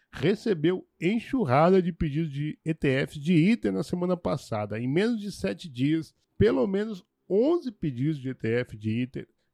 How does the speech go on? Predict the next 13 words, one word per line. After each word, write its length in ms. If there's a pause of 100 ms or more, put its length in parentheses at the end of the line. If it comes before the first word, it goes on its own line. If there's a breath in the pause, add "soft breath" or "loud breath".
(120)
foram 320
protocolados 840
na 180
sec. 480 (380)
Entre 260
as 80
empresas 600
estão 580
Volatility 680
Shares, 680 (120)
Bitwise, 1000 (200)
Roundhill, 960 (220)
VanEck, 720